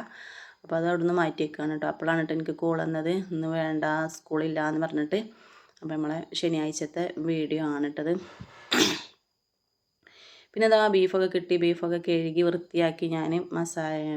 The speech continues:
പുഴുങ്ങിയെടുത്തു ട്ടോ. പുഴുങ്ങിയെടുത്ത് കട്ട് ചെയ്ത് മസാലയൊക്കെ കൂട്ടി പൊരിച്ചെടുക്കൽ തുടങ്ങിയിരിക്കണം ട്ടോ. ബീഫ് അച്ചാർ ഇടാൻ വേണ്ടിയിട്ട് അതിൻ്റെ ഇടയിൽ നമ്മൾ പൂവടി ഉണ്ടാക്കുന്നുണ്ട്. അപ്പോൾ നമ്മൾ പത്ത് മണിക്ക് കൊടുക്കും പറഞ്ഞില്ലേ, അതിൻ്റെ കൂട്ടത്തേക്കുള്ള പൂവട ട്ടോ. അപ്പോൾ ദാ ബീഫ് അച്ചാറും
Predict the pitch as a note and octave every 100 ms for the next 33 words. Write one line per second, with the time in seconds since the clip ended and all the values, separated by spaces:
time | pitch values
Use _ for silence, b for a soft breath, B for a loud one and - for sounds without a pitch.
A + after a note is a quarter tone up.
0 | D3+ - - - F3 E3 E3 E3+ F3 D#3+
1 | D3+ D#3 D#3 D#3+ D#3+ - E3 D#3+ D3+ -
2 | D#3+ D#3+ F#3 A#3 F3 - D#3 D3+ D3+ D#3
3 | D#3 D3 E3+ F3 F3 F3 F3 - D3+ D3+
4 | D3+ D3+ D3+ D3 D3+ D3+ D#3 D#3 - D#3
5 | E3 E3 E3 E3 D#3+ D#3 G3+ A3 B B
6 | B B E3 E3 E3 E3 E3+ E3+ E3+ E3+
7 | F3+ F3+ F3+ F#3 E3 D#3+ E3 D#3+ D#3 G#3
8 | A3 - E3 D#3 D3+ E3+ E3+ E3 D#3+ E3
9 | F3+ F3 - E3+ D#3 D3+ D3 D3+ D#3+ D#3+
10 | E3+ E3+ E3 D#3 E3 - E3 F#3 B B
11 | B B B _ F3 E3 D#3+ D#3 F3 E3+
12 | B - F3 E3+ F3 F3+ - F3+ E3+ E3+
13 | E3 F3 E3 F3+